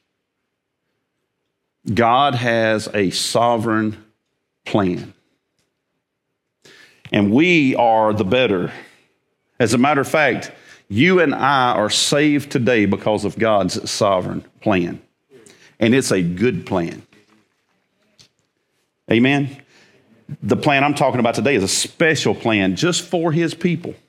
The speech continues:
Did you know that God's plan was prepared before his creation?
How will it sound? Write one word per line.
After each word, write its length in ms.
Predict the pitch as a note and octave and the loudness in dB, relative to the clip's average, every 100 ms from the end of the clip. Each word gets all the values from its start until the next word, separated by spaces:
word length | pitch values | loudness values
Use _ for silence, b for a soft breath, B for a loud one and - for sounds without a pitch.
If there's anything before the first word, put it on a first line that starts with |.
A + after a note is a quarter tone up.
| _ _ _ _ B B B B B B - | _ _ _ _ B B B B B B -4
Did 220 | A#2 B2 | 0 2
you 100 | E3 | 2
know 280 | G3 E3+ F3 | 2 2 2
that 560 | D#3 A#2 A#2+ - - G#2 | 2 0 -2 -8 -8 0
God's 360 | C3 D3+ D#3+ | 2 4 2
plan 600 | - - D3 D3+ E3+ E3+ | -2 -2 0 2 2 2
was 160 | A#2+ A#2 | 0 -2
prepared 560 | - A2 C#3+ D3 D3+ A#2 | -4 -2 0 0 2 0
before 380 | A2 D3 D3 | -2 -2 0
his 200 | C#3 C#3 | 0 -2
creation? 680 | - C#3+ C#3 C3+ D3 D3+ D3 | -4 -2 0 0 -2 -4 -6